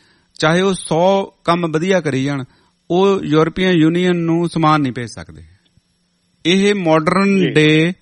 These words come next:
Speaker 1: ਰੱਖ ਲਓ ਕਿ ਜਿਹੜੀ, ਅ, ਇੰਪੀਰੀਅਲਿਜ਼ਮ ਰੱਖ ਲਓ।
Speaker 2: Trading techniques,
Speaker 1: ਹਾਂ,
Speaker 2: ਹਾਂ।
Speaker 1: ਮਤਲਬ, ਉਹ, ਮਤਲਬ ਤੁਸੀਂ, ਅ, ਇਹ ਅਮੀਰ ਬੰਦਾ ਕਹਿੰਦਾ ਵੀ ਨਹੀਂ ਮੈਂ ਯਾਰ ਤੇਰੇ ਤੋਂ ਨਹੀਂ ਲੈਣਾ, ਮੇਰੀ ਕੰਪਨੀ ਆਊਗੀ, ਉਹ ਕਰਕੇ ਦਊਗੀ, ਤੁਸੀਂ ਉਹਨੂੰ ਦਓ ਪਹਿਲਾਂ,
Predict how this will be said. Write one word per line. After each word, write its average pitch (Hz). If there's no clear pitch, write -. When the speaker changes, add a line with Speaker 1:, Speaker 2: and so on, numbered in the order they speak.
Speaker 1:
ਰੱਖ 143
ਲਓ 156
ਕਿ 156
ਜਿਹੜੀ, 147
ਅ, 127
ਇੰਪੀਰੀਅਲਿਜ਼ਮ 165
ਰੱਖ 156
ਲਓ। 165
Speaker 2:
Trading 160
techniques, -
Speaker 1:
ਹਾਂ, 123
Speaker 2:
ਹਾਂ। 117
Speaker 1:
ਮਤਲਬ, 139
ਉਹ, 156
ਮਤਲਬ 175
ਤੁਸੀਂ, 208
ਅ, -
ਇਹ 185
ਅਮੀਰ 190
ਬੰਦਾ 190
ਕਹਿੰਦਾ 185
ਵੀ 208
ਨਹੀਂ 202
ਮੈਂ 208
ਯਾਰ 220
ਤੇਰੇ 214
ਤੋਂ 214
ਨਹੀਂ 170
ਲੈਣਾ, 127
ਮੇਰੀ 190
ਕੰਪਨੀ 208
ਆਊਗੀ, 180
ਉਹ 214
ਕਰਕੇ 202
ਦਊਗੀ, 160
ਤੁਸੀਂ 190
ਉਹਨੂੰ 220
ਦਓ 113
ਪਹਿਲਾਂ, 120